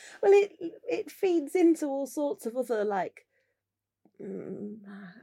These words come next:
I guess philosophical stuff that is going on in the world, like local production.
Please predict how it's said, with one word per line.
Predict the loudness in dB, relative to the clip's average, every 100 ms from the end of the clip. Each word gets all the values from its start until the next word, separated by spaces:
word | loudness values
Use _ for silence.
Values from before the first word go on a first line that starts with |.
| -20 -20 _ -8
I |
guess | -8 -10 -6
philosophical | -2 0 -2 -6 _ -12 -10
stuff | -8 -10 -10 -16 -16
that | -16 -18 _ -10
is | -4
going | 2 2 2
on | -2
in |
the | 0
world, | 0 0
like | -4 -6 _ _ _ _ _ -6
local | 8 10 8 0
production. | -4 2 2 2 -4 -4 -6